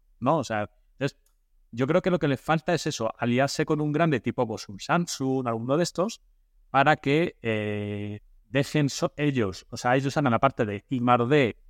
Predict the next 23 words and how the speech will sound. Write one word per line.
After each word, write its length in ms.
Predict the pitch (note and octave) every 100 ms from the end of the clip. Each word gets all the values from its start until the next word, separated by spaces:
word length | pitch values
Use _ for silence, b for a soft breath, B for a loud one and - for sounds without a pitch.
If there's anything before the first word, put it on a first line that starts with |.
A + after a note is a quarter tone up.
| - _ - - -
y 120 | A2
de 720 | G2 G2 F#2+ F#2 F#2 F#2 F#2+ F2+
hardware 420 | A#2+ A#2+ C3 B2
así 220 | A#2 -
un 40 | A#2
poco 140 | A#2
en 80 | A#2
la 100 | G#2+
base, 460 | C#3+ F3 - F#3+ - _ _ _
pero 140 | A2+
luego 180 | A#2 C3+
la 100 | C3
distribución, 1040 | A2 G2+ - A2 G2 F#2+ - C#3+ C#3+ A#2
la 120 | G#2 G#2
venta, 560 | C3+ C#3+ A2+ G#2 G2
la 140 | G2 F#2+
simplificación 1300 | - G2+ G2 G2+ - - A#2 B2 B2 B2 B2 B2 A#2+
de, 440 | A#2 A#2 A#2 A2+ -
de 120 | B2
eso 220 | C3 -
para 180 | G#2 G2
el 100 | G2
usuario, 640 | G#2 - A#2+ C3+ C3+ D#3+